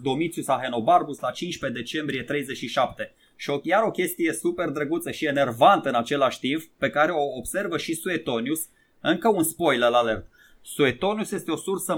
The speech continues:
mult mai de încredere când vorbim despre Nero decât este Tacitus. Așa mi se pare mie și o să, o să vin și cu argumente la momentul potrivit. Uh, pe care a-, o, ați observat-o probabil. Bărbații acestei familii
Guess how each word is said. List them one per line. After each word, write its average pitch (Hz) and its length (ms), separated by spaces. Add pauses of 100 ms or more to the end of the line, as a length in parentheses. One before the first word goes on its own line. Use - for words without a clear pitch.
mult 208 140
mai 190 160
de 147 160
încredere 139 460
când 120 180
vorbim 117 320
despre 147 360
Nero 143 360
decât 135 360
este 143 280
Tacitus. 117 560
Așa 180 180
mi 202 100
se 185 120
pare 185 240
mie 190 180
și - 80
o 175 40
să, 160 200 (140)
o 156 180
să 160 140 (120)
vin 175 160
și 165 160
cu - 80
argumente 135 640
la 123 160
momentul 131 340
potrivit. 117 500 (540)
Uh, 131 80 (680)
pe 165 120
care 220 200
a-, 247 160
o, 202 80 (200)
ați 190 220
observat-o 202 600
probabil. 123 500
Bărbații 139 560
acestei 196 400
familii 170 600